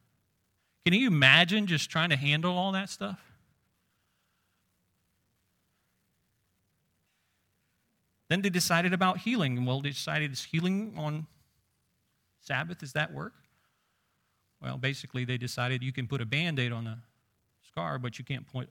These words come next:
ointment. These strict Orthodox Jews made up all these legalistic rules and regulations. So when Jesus is saying, "I have come and not destroyed the law,"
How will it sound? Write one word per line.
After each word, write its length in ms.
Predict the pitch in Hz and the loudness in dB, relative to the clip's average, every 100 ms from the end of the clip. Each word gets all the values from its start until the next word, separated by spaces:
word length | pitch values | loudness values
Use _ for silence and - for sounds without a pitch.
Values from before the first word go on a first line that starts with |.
| 131 | -8
ointment. 480 | 123 123 110 98 - _ _ _ _ _ _ _ _ _ _ _ _ _ _ _ _ _ _ _ _ _ _ _ _ _ _ _ _ _ _ | -6 -6 -10 -14 -16 _ _ _ _ _ _ _ _ _ _ _ _ _ _ _ _ _ _ _ _ _ _ _ _ _ _ _ _ _ _
These 200 | 156 151 | 0 2
strict 480 | - - 220 220 - - _ _ | -2 0 0 0 -6 -20 _ _
Orthodox 680 | 175 196 - 175 147 127 127 | -2 0 0 -2 0 -2 -4
Jews 840 | 120 156 175 120 117 139 - - _ _ _ _ _ _ _ _ _ _ _ _ | -8 -2 0 0 -4 -8 -14 -20 _ _ _ _ _ _ _ _ _ _ _ _
made 160 | 143 156 | 0 2
up 140 | 170 | 2
all 200 | 147 165 | -2 -4
these 460 | 165 156 143 - - - _ _ _ _ _ | -2 -2 -2 -6 -10 -18 _ _ _ _ _
legalistic 580 | 143 151 160 170 - 151 - - | -2 2 4 2 0 -4 -4 -14
rules 400 | 147 156 165 156 | -4 -2 0 0
and 160 | 147 139 | -2 -2
regulations. 880 | 147 147 139 147 147 - - - - _ _ _ _ _ _ _ _ _ _ _ _ _ _ _ _ _ _ _ _ | -2 0 0 2 0 -4 -12 -20 -20 _ _ _ _ _ _ _ _ _ _ _ _ _ _ _ _ _ _ _ _
So 140 | - | -4
when 140 | 135 135 | -2 -2
Jesus 320 | 208 165 135 | -2 -2 -4
is 60 | |
saying, 400 | - 170 196 139 | -2 -2 0 0
"I 60 | 123 | -2
have 220 | 123 - | -4 -6
come 320 | - 175 151 | -8 -6 -2
and 100 | 127 | -2
not 200 | 120 139 | -4 -6
destroyed 400 | 120 104 - 147 | -8 -14 -10 -8
the 60 | 110 | -8
law," 460 | 113 156 131 104 | -10 -10 -10 -12